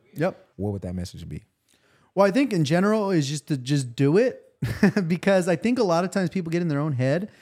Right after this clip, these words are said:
Speaker 1: and they stop, uh, before they even start, and they start, like, getting in their own way. And, and right now, the, the real popping stuff is, is shorts, TikTok, or short form content. So I would aggressively try to, to understand that content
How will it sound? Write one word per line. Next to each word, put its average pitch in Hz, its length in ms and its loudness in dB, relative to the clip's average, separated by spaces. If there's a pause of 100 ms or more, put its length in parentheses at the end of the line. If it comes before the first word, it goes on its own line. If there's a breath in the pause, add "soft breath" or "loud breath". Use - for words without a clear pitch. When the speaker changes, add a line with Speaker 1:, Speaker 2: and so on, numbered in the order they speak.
(220 soft breath)
Speaker 1:
and 143 120 0
they 139 80 2
stop, - 520 -2 (160)
uh, 135 140 -2
before 131 260 -4
they 135 100 -2
even 123 180 -2
start, 170 540 -4 (600)
and 139 240 2
they 139 80 2
start, 147 460 0
like, 135 280 -4 (220)
getting 143 300 2
in 131 120 2
their 123 120 0
own 117 180 -4
way. 95 320 -10 (140)
And, 143 340 0
and 156 220 2
right 196 140 0
now, 208 300 2
the, 160 200 -2
the 143 140 -2
real 151 200 2
popping 151 520 0
stuff 131 460 -2
is, 131 500 0
is 117 60 -8
shorts, 131 600 -2
TikTok, 127 760 -2
or 123 60 -4
short 123 240 -4
form 120 240 -4
content. 131 540 -2 (280 loud breath)
So 180 120 4
I 175 80 8
would 175 180 -2 (220)
aggressively 143 560 2
try 143 300 2
to, 123 440 0
to - 140 -6
understand 165 640 2
that 226 100 -2
content 262 520 0